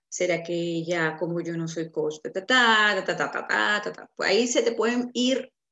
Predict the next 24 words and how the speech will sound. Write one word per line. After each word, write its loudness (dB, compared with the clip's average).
mil 2
y -2
una 0
ideas 2
a -2
la -4
cabeza. -10
Entonces, -10
bueno, -4
pregúntate, -2
por -14
ejemplo, -10
"Ajá, -4
¿y -4
será -2
que -2
puede 6
haber 6
otra 4
razón -2
por -4
la 0
cual 2
Esther, 0